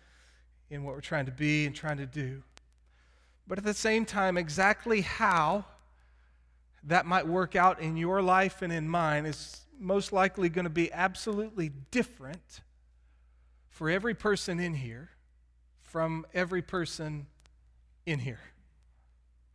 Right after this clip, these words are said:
How living on mission with Jesus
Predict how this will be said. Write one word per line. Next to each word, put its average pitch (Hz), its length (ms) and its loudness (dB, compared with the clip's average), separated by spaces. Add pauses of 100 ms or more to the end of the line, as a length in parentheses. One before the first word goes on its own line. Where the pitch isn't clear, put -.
(1120)
How 214 380 2
living 214 440 2
on 190 320 0
mission 196 520 -2
with 185 220 -2
Jesus 160 800 -6